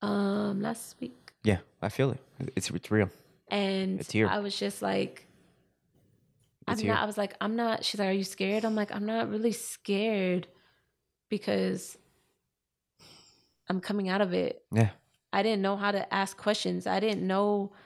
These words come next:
Speaker 1: I didn't have any tools. I didn't have any practice. I didn't have anything. I, so sorry, Hua. I had Jehovah. So I would,
Speaker 2: Nice.
Speaker 1: in my deepest, like, I would go back to what I knew at that time, which was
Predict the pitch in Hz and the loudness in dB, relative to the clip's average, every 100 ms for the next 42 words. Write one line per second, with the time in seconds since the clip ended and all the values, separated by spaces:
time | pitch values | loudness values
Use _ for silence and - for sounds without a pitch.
0 | - _ - 220 240 - - 196 226 233 | -20 _ -2 0 0 -4 -2 2 2 2
1 | 190 - - 262 202 180 180 196 233 214 | 0 -2 0 2 4 2 2 2 2 0
2 | 202 185 - 220 220 208 196 240 208 190 | 0 -2 2 0 2 0 2 2 2 2
3 | 190 220 185 180 185 - - - - - | 2 2 2 2 0 -6 -18 -18 -20 -20
4 | - _ 202 196 190 - - - - - | -20 _ 2 2 2 -10 -20 -20 -18 -4
5 | - - - - - - - - - - | -4 -2 -8 -8 -8 -10 -14 -20 -20 -20
6 | - _ _ _ _ 220 208 196 - 175 | -20 _ _ _ _ 0 0 0 0 0
7 | 180 53 - - 196 - 208 196 190 190 | 0 -4 -8 -2 0 4 2 2 0 0
8 | - 220 190 196 196 185 185 185 190 180 | 0 0 2 0 -2 0 0 0 0 -2
9 | - 196 190 190 190 190 190 185 - 190 | 2 2 2 0 -2 0 2 0 -2 -2
10 | 185 - 196 196 190 185 196 196 190 - | -2 2 2 2 0 0 -2 0 -2 -2
11 | 87 71 - 190 185 190 185 180 180 | -4 -2 -2 -2 0 0 2 2 0